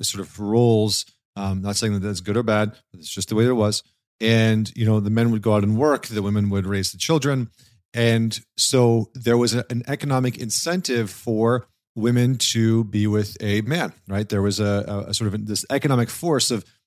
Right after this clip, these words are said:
okay, if I'm gonna have a child, it's probably better to do that with somebody who can provide a certain lifestyle, right? Buy us a house, we can have a car,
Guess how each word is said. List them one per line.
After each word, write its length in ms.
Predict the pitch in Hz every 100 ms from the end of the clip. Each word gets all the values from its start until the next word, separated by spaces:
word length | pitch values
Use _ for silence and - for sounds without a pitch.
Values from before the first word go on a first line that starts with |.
| -
okay, 120 | - 135
if 80 |
I'm 80 | 123
gonna 120 | 135
have 140 | 131 120
a 60 |
child, 540 | - 139 131 120 107 - _ -
it's 160 | 117
probably 240 | - 131 120
better 220 | 117 110
to 120 | 90
do 140 | 107 127
that 200 | 113 104
with 160 | 107
somebody 460 | - 117 107 104 95 _ -
who 140 | 135
can 200 | 123 117
provide 480 | 117 104 107 101 101
a 80 | 110
certain 260 | - 98
lifestyle, 560 | 92 92 - 85 82 85 _ -
right? 240 | 95 101 _ _ _
Buy 440 | - 143 107 104 98
us 140 | 95
a 40 |
house, 460 | 95 107 101 - - _ _
we 100 | 107
can 80 | 101
have 140 | 101 98
a 40 |
car, 520 | - 110 98 95 87